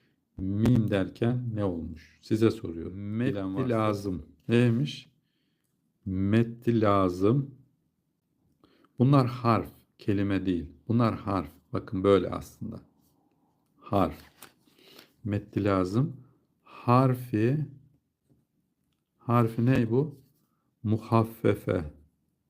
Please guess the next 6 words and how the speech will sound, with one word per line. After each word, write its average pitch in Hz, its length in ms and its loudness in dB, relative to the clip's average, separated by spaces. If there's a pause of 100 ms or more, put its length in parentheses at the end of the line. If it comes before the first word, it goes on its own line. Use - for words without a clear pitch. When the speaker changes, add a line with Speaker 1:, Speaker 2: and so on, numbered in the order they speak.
(680)
Speaker 1:
Muhaffefe. 104 2250 -4 (360)
Muhaffefe. - 760 -8 (960)
Muhaffefe 131 720 2
şöyle 127 420 2 (420)
aklınızda 117 640 0
kalsın. 120 580 -4